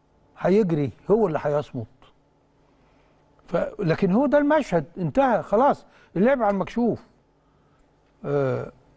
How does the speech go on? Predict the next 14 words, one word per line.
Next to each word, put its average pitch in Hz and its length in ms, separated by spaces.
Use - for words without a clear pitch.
هو 226 180
عايز 240 580
العرب 208 460
حتى 233 640
ما 160 80
يستنكروش، 196 800
لأن 233 280
هو 247 280
شاعر 220 400
إن 175 260
استمرار 170 920
المشهد 147 540
ده 156 160
أسبوع 156 300